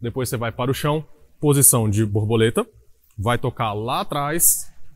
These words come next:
levantou, toca à frente do seu tênis. Vai fazer trinta segundos de sit-up. Descansa dez segundos, vai pegar a sua corda,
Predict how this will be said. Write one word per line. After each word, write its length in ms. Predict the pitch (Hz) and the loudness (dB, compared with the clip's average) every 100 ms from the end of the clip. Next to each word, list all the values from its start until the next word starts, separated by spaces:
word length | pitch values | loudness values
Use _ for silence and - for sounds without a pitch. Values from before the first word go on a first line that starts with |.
| - 139 | -10 -2
levantou, 640 | 143 180 170 156 151 160 - - - | 2 4 2 2 4 2 0 -10 0
toca 320 | 131 - 147 | 2 2 -2
à 80 | 131 | -2
frente 260 | - 143 - | -2 -2 -2
do 80 | |
seu 160 | 127 160 | -4 -4
tênis. 540 | 151 143 92 - - - | -2 -2 -2 -6 -8 -12
Vai 100 | 107 | -8
fazer 220 | 117 110 | -6 -6
trinta 400 | - 139 156 160 | -4 -4 -4 -4
segundos 400 | - 139 131 123 | -6 -6 -6 -6
de 100 | 123 | -6
sit-up. 320 | - 123 92 - _ - _ - | -6 -6 -6 -10 _ -20 _ -10
Descansa 600 | 98 156 - 139 120 - | -2 -2 0 -2 -2 -2
dez 200 | 107 107 | -2 -2
segundos, 560 | - 160 185 208 - - - - - - - | 0 0 2 0 -4 -8 -20 -20 -16 -10 -4
vai 200 | 110 117 | -2 -2
pegar 220 | 120 113 | -2 -2
a 40 | |
sua 160 | - 156 | 0 0
corda, 340 | 165 160 160 | 0 0 0